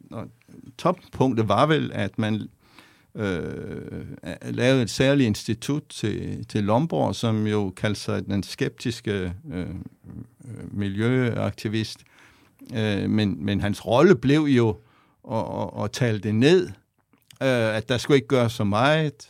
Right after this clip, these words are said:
at vi skulle vente, vi havde gjort alt for meget. Og, og, og da man skulle fejre Rio-topmødet plus... Øh,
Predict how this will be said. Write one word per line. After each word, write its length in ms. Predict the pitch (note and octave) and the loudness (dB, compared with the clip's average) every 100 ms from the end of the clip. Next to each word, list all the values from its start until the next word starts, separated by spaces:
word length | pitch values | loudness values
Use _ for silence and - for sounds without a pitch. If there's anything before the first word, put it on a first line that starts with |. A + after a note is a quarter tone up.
| - | -8
at 160 | A2+ G2+ | -6 -6
vi 60 | |
skulle 240 | - A#2 G#2+ | -6 -4 0
vente, 360 | C#3+ E3+ C#3 | 2 2 0
vi 80 | A#2 | 0
havde 160 | A2+ A#2 | 0 0
gjort 260 | C3+ B2+ A#2 | 0 0 0
alt 220 | A2 - | -2 -2
for 120 | G#2 | -4
meget. 380 | F#2+ G2+ C3 A#2 _ - - - - _ - | -2 -2 -2 -6 _ -20 -20 -20 -20 _ -6
Og, 300 | F#2+ F#2 - | -4 -4 -6
og, 260 | F2+ F#2 | -6 -6
og 340 | - F#2 F#2+ G#2+ | -6 -4 -4 -2
da 100 | G#2 | -2
man 160 | G#2 | -2
skulle 240 | - - G#2 | -6 -10 -4
fejre 500 | B2 C3 D#3 C3 - _ _ | 0 2 2 0 -2 _ _
Rio-topmødet 1200 | A2+ C3+ D3+ C#3 F2+ G2+ - - A#2 A#2 A2+ G#2+ | -2 2 2 2 -2 -10 -8 -4 -2 0 -2 -2
plus... 440 | - A2+ G2+ - - | -4 -6 -6 -6 -8
Øh, 160 | F2+ | -8